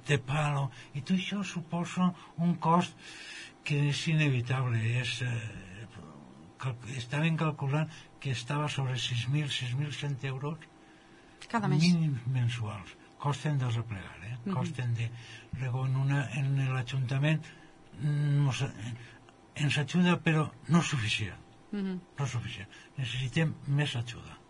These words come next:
Speaker 2: Mm, per això, accions com, com la de la banda de Beniopa, jo m'imagino que quan Fedes va posar en contacte amb vosaltres per a dir-vos allò de, eh, «Anem a fer un concert solidari», vosaltres desvanits, no?
Speaker 1: Desvanits, clar.
Speaker 2: És allò de, «Si n'hi haguera uno cada setmana, millor», no?
Speaker 1: <coughs> Per a nosaltres sí,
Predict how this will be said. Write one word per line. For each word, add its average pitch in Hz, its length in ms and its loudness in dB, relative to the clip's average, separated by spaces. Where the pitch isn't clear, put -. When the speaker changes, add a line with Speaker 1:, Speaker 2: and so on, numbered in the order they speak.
Speaker 2:
Mm, 185 180 -2
per 185 200 2
això, 185 300 4
accions 226 480 4
com, 214 320 0
com 190 200 -2
la 180 120 2
de 180 100 2
la 175 100 4
banda 185 240 4
de 190 80 4
Beniopa, 185 400 0
jo 208 80 0
m'imagino 185 440 0
que 180 120 -2
quan 180 180 0
Fedes 185 300 0
va 185 100 -4
posar 185 220 -2
en 170 60 -4
contacte 180 360 0
amb 180 80 4
vosaltres 175 380 0
per 175 140 -2
a 175 60 2
dir-vos 175 240 0
allò 175 220 0
de, 175 180 0
eh, - 160 -14
«Anem 190 180 -2
a 233 60 2
fer 254 100 4
un 226 80 4
concert 208 420 2
solidari», 190 540 2
vosaltres 175 560 -2
desvanits, 185 520 0
no? 156 260 2
Speaker 1:
Desvanits, 113 640 2
clar. - 180 -4
Speaker 2:
És 190 80 2
allò 208 180 6
de, 208 100 6
«Si 208 140 2
n'hi 196 60 2
haguera 202 240 4
uno 208 180 0
cada 208 200 4
setmana, 202 280 4
millor», 208 260 6
no? - 360 12
Speaker 1:
<coughs> - 0 -
Per - 300 12
a - 40 8
nosaltres 123 480 0
sí, 113 220 -2